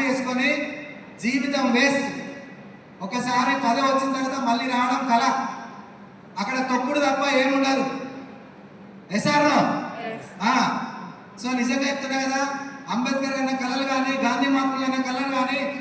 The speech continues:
Speaker 1: భారతదేశం అభివృద్ధి చెందుతుందని నలభై ఏళ్ళ సంది చూస్తున్నా.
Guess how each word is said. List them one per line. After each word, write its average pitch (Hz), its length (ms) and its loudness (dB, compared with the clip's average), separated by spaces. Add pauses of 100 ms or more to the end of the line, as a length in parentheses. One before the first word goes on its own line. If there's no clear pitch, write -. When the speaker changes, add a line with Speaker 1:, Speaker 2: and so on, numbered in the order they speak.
(160)
Speaker 1:
భారతదేశం 277 840 2
అభివృద్ధి 262 360 -2
చెందుతుందని 269 500 -2
నలభై 262 300 -2
ఏళ్ళ 277 180 0
సంది 269 240 -2
చూస్తున్నా. 277 420 -4